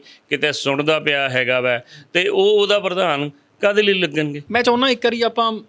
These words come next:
Speaker 2: ਅੰਤਰਰਾਸ਼ਟਰੀ ਪੱਧਰ ਦੀ ਵੀ ਗੱਲ ਕਰ ਲਈਏ, ਕਿਉਂਕਿ ਉਹ ਵੀ ਨਾਲੋਂ ਨਾਲ ਛੂਹਣੀ ਜ਼ਰੂਰੀ ਹੈ।
Speaker 1: ਜ਼ਰੂਰੀ ਹੈ।
Speaker 2: ਪਾਕਿਸਤਾਨ ਦੇ ਅੰਦਰ ਪਾਣੀ ਦੀ ਕਿੱਲਤ ਵੱਧਦੀ ਜਾ ਰਹੀ ਹੈ ਔਰ ਵਾਰ-ਵਾਰ ਚੇਤੇ ਆਉਂਦਾ ਉਹ ਬਿਆਨ ਜਦੋਂ ਪਾਕਿਸਤਾਨ ਨੇ ਕਿਹਾ ਸੀਗਾ ਕਿ ਪਾਣੀ ਦੀ ਘਾਟ ਦੇ ਨਾਲ ਅਸੀਂ ਇਹਨੂੰ act of war declare ਕਰਾਂਗੇ। ਅ, ਹੁਣ,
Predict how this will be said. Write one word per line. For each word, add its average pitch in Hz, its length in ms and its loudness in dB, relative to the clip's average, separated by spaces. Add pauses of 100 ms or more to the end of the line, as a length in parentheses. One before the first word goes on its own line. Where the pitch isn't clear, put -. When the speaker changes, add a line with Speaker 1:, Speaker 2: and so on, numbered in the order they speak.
(140)
Speaker 2:
ਅੰਤਰਰਾਸ਼ਟਰੀ 180 600 -2
ਪੱਧਰ 185 300 -4
ਦੀ 190 100 -8
ਵੀ 185 160 -6
ਗੱਲ 143 180 2
ਕਰ 131 180 -2
ਲਈਏ, 135 260 -2
ਕਿਉਂਕਿ 151 280 -8
ਉਹ 151 80 -8
ਵੀ 165 100 -6
ਨਾਲੋਂ 135 220 0
ਨਾਲ 131 160 -4
ਛੂਹਣੀ 151 240 -6
ਜ਼ਰੂਰੀ 147 420 -4
ਹੈ। 185 160 0
Speaker 1:
ਜ਼ਰੂਰੀ 139 300 -12
ਹੈ। - 160 -20 (180)
Speaker 2:
ਪਾਕਿਸਤਾਨ 214 840 0 (180)
ਦੇ 190 120 0
ਅੰਦਰ 185 200 -6
ਪਾਣੀ 170 380 -2
ਦੀ 175 120 -12
ਕਿੱਲਤ 165 420 -4
ਵੱਧਦੀ 160 480 -2
ਜਾ 131 240 2
ਰਹੀ 156 280 -4
ਹੈ 175 200 2 (100)
ਔਰ 180 160 0
ਵਾਰ-ਵਾਰ 190 520 2
ਚੇਤੇ 202 380 0
ਆਉਂਦਾ 180 280 0
ਉਹ 190 160 0
ਬਿਆਨ 160 380 0
ਜਦੋਂ 175 220 0
ਪਾਕਿਸਤਾਨ 165 540 0
ਨੇ 170 120 -4
ਕਿਹਾ 175 260 0
ਸੀਗਾ 165 360 0
ਕਿ 180 320 -4 (340)
ਪਾਣੀ 175 380 0
ਦੀ 196 160 -6 (100)
ਘਾਟ 170 280 2
ਦੇ 165 140 -4
ਨਾਲ 165 340 2
ਅਸੀਂ 165 180 -4
ਇਹਨੂੰ 175 200 -4
act 180 260 2
of 156 60 0
war 151 300 0
declare 151 420 -2
ਕਰਾਂਗੇ। 160 400 0
ਅ, - 500 -4
ਹੁਣ, 208 280 2